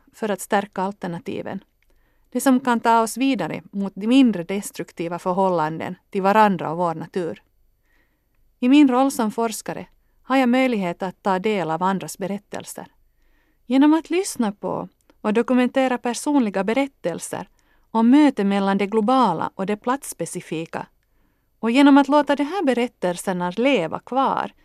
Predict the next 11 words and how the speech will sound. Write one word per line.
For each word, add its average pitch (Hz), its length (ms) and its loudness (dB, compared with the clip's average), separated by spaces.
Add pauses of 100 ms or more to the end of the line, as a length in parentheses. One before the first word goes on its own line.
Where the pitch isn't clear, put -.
(200)
i 247 100 2
min 262 160 6
egen 208 340 0
forskning 180 600 -10 (500)
hoppas 285 420 0
jag 254 80 2
att 240 80 -2
andra 269 360 2
också 202 240 -6
ska 185 200 -6
inse 190 560 -4